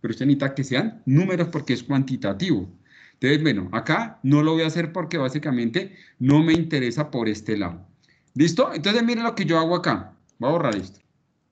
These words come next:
Ahora, por medio de esta función que yo tengo acá, se llama anava,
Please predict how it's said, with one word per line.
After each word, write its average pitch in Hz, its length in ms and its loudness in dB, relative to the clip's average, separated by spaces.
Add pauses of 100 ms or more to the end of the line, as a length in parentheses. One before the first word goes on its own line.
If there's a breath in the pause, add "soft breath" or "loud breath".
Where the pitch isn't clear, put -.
(400 soft breath)
Ahora, 226 760 0 (480)
por 151 160 -2
medio 180 200 2
de 220 40 0
esta 226 220 -2
función 151 760 -2 (460)
que 139 160 -4
yo 143 160 -2
tengo 156 260 0
acá, 113 400 -4 (580)
se 123 140 -6
llama 123 480 -2
anava, 175 680 0